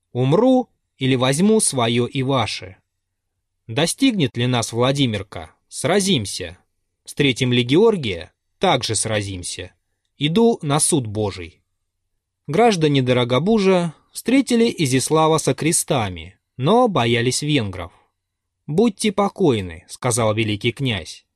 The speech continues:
«я предводительствую ими. Не вы, люди моего отца и деда, а только одни враги мои должны их ужасаться». Другие города изъявили ему такую же покорность.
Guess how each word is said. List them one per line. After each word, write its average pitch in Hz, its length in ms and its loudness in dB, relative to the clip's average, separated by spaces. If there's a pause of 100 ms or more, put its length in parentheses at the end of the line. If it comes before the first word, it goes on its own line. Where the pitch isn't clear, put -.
(420)
«я 160 380 2
предводительствую 120 1080 -2
ими. 101 500 -6 (520)
Не 190 220 2
вы, 175 480 2
люди 127 340 2
моего 123 400 2
отца 127 340 0
и 127 120 0
деда, 104 480 -4 (360)
а 131 160 -4
только 202 400 2
одни 180 380 2
враги 190 420 2
мои 101 300 -2
должны 117 440 0
их 104 180 -6
ужасаться». 104 840 -4 (960)
Другие 160 460 2
города 110 560 -2 (300)
изъявили 240 460 2
ему 220 240 2
такую 127 420 0
же 120 120 0
покорность. 110 880 -4